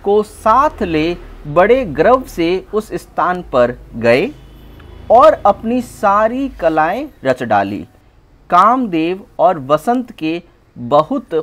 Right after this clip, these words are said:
प्रयत्न करने पर भी नारद मुनि के मन में कोई विकार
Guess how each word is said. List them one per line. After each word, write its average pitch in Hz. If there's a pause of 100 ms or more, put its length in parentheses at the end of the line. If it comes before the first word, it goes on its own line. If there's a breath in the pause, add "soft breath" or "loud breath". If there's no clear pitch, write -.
(220)
प्रयत्न 240
करने 175
पर 160
भी 135 (440 soft breath)
नारद 175
मुनि 208
के 196
मन 160 (320)
में 175
कोई 202
विकार 156